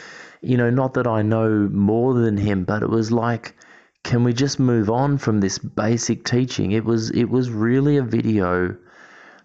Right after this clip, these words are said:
that I wouldn't even bother giving to a non-Christian.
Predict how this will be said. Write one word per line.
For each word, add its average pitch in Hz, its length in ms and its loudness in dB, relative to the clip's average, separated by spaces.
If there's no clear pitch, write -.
that 104 200 0
I 104 180 0
wouldn't 110 420 2
even 98 320 0
bother 104 400 -2
giving 95 400 -2
to 95 160 -2
a 92 80 0
non-Christian. 98 1080 -2